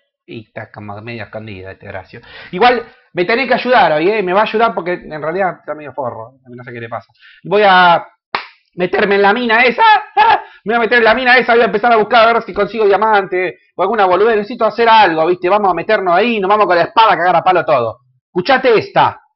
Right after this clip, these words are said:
Arreloco punto T V. Los negros de eso sacaron la primera red social para youtuber. Es una genialidad de Magnum Mephisto posta, eh. Entrá, triple W punto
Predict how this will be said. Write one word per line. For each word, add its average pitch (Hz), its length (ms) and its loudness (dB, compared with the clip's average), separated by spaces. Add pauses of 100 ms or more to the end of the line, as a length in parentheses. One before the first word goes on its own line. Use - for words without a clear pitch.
(800)
Arreloco 262 640 2
punto 262 300 0
T 262 120 4
V. 190 380 0
Los 220 160 0
negros 269 320 2
de 269 140 4
eso - 160 -6
sacaron 233 400 0
la 220 100 2
primera 233 260 -4
red 247 220 0
social 233 400 -4
para 208 220 4
youtuber. 220 560 0 (280)
Es 214 140 -16
una 214 160 0
genialidad 220 500 -2
de 233 60 2
Magnum 233 280 -2
Mephisto 226 360 -4
posta, 180 480 2
eh. 202 140 -4 (180)
Entrá, 220 460 0
triple 285 340 0
W 277 540 4 (120)
punto 233 540 -2